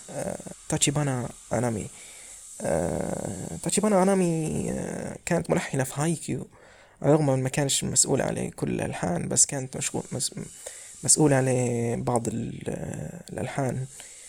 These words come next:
اللي كانت مبنية على الكمان بشكل كبير. وفي الأنمي هذا ترجع بالكمان،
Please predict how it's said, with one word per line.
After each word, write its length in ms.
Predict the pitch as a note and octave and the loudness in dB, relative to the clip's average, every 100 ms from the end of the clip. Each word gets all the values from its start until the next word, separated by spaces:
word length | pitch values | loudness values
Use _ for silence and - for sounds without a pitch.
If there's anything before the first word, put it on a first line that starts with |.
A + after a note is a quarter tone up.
| - - | -16 -6
اللي 140 | C3 C3+ | 2 6
كانت 380 | D#3+ C#3+ - | 6 6 2
مبنية 360 | C#3 C3 C#3+ C3+ | 0 2 4 4
على 120 | A#2+ | 2
الكمان 760 | A#2+ - B2+ B2+ C3 B2 B2 B2+ - _ _ - | 0 -2 0 2 0 -2 -4 -8 -12 _ _ -10
بشكل 220 | - - | -8 -8
كبير. 340 | - A#2+ A#2 - - - - - - - | -6 -6 -6 -8 -16 -18 -18 -18 -14 -6
وفي 120 | D3+ | 4
الأنمي 300 | E3 G#3+ F3+ | 6 8 6
هذا 200 | G#3 F3+ | 6 6
ترجع 460 | F3 F3 C#3+ C#3 E3+ B3 - - - | 6 4 4 0 -2 -8 -14 -16 -12
بالكمان، 960 | - - C#3 C3+ - D3+ F3+ C#3 D#3 G3 | -10 -2 -2 0 2 4 4 4 2 -4